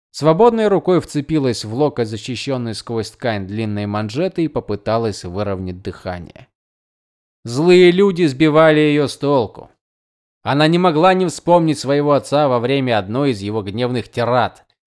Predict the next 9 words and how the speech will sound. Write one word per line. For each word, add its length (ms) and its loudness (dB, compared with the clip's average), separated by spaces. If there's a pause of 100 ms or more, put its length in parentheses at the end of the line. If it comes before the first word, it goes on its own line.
(200)
не 180 0
могла 380 4
не 140 4
услышать 500 0
вновь 360 -2
крики, 480 0
вопли 600 2
и 100 2
всхлипы. 640 0